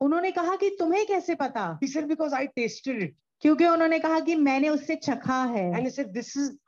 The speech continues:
Speaker 2: how I know that Jesus is good, because I have tasted Jesus."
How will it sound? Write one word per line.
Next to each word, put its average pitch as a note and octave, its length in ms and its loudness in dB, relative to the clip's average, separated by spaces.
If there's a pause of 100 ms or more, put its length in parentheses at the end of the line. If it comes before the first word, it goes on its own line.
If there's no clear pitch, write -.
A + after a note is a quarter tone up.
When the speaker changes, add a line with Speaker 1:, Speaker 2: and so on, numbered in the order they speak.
Speaker 2:
how B3+ 200 2 (120)
I C4 200 2
know A3 400 2 (460)
that G#3+ 200 -2
Jesus C#4 440 0 (160)
is F3 320 -4
good, E4 220 4 (400)
because C4 320 2 (100)
I C#4+ 460 0 (100)
have A#3+ 140 -8 (140)
tasted C4+ 520 2
Jesus." D4+ 600 2